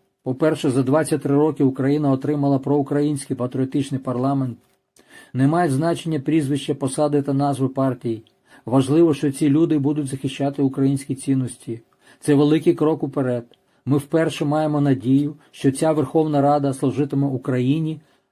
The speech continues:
а не Москві. Кореспондент. Як ви оцінюєте те, що трапилося в Україні за останній рік? Левко Лук'яненко. Якщо ви маєте на увазі Революцію Гідності у Києві,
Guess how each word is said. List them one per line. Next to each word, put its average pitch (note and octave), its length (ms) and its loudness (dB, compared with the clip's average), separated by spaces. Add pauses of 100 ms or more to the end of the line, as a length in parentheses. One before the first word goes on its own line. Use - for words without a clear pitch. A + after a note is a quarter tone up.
а B2+ 100 -4
не D3+ 120 0
Москві. A2 500 -8 (1200)
Кореспондент. G#2+ 800 -8 (520)
Як E3 360 0
ви E3 60 2
оцінюєте D#3 800 0
те, F3+ 360 -2 (300)
що C#3 180 -2
трапилося C#3+ 600 0
в A#2+ 80 -2
Україні C#3+ 500 -2
за B2+ 160 0
останній D#3+ 520 0
рік? - 320 -6 (1120)
Левко A2+ 360 -4
Лук'яненко. A2+ 720 -6 (1900)
Якщо C3 360 2
ви F#3 80 6
маєте F3 340 2
на D#3+ 100 -2
увазі D#3 300 2
Революцію D3+ 560 2
Гідності E3 500 -4
у A#2+ 100 -4
Києві, F3+ 500 -2